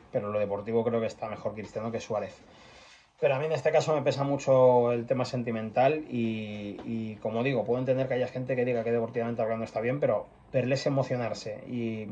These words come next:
digamos, i-, ilusionarse por la posibilidad de Cristiano, a mí me choca, sinceramente. Me choca porque es un tío que, que ha tenido gestos feos con la afición, que sí, que la afición también ha tenido gestos feos con él, que yo no estoy diciendo que no y tal,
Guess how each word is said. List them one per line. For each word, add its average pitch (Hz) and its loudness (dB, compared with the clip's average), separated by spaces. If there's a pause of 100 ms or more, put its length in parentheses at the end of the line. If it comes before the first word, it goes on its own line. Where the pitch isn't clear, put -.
(160)
digamos, 120 -2
i-, 120 -6
ilusionarse 123 0
por 104 -4
la 104 0
posibilidad 120 0
de 117 0
Cristiano, 117 -4 (1040)
a 127 -2
mí 120 -2
me 123 -2
choca, 113 0 (220)
sinceramente. 113 -4
Me 104 -12
choca 120 -2
porque 123 -2
es - -4
un 113 -4
tío 117 2
que, 104 0
que - -4
ha 113 -2
tenido 123 2
gestos - -4
feos 127 6
con 120 -2
la 110 2
afición, 139 -2
que 107 -4
sí, 135 0
que - 0
la 101 2
afición 113 -4
también 117 0
ha 113 -2
tenido 113 0
gestos 113 -8
feos 107 -2
con 113 -2
él, 95 -2
que - -10
yo 101 -8
no 113 -6
estoy 110 -8
diciendo 107 -6
que 101 -6
no 95 -8
y 92 -12
tal, 95 -12